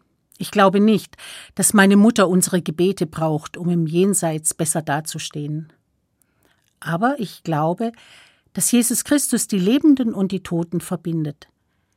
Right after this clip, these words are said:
Er hat für uns gelebt und ist in letzter Konsequenz sogar für uns am Kreuz gestorben.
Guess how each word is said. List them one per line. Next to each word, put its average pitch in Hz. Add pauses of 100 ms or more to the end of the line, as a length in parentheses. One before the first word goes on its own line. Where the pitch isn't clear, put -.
(600)
Er 160
hat 180
für 180
uns 156
gelebt 151 (480)
und 202
ist 202
in 190
letzter 226
Konsequenz 190
sogar 202
für -
uns 226
am 202
Kreuz 180
gestorben. 151